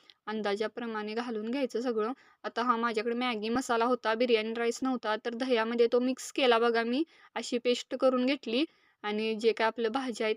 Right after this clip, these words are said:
त्यामध्ये ती पेस्ट ओतणार आणि व्यवस्थित हलवून घेणार. तर बघा मी पेस्ट घातलेली आहे, थोडा वेळ झाकून ठेवणार.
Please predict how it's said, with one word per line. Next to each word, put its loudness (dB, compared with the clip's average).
त्यामध्ये 2
ती -8
पेस्ट 0
ओतणार 4
आणि -2
व्यवस्थित 2
हलवून 2
घेणार. 4
तर -6
बघा -2
मी -4
पेस्ट 0
घातलेली -2
आहे, -2
थोडा 2
वेळ 2
झाकून -4
ठेवणार. 0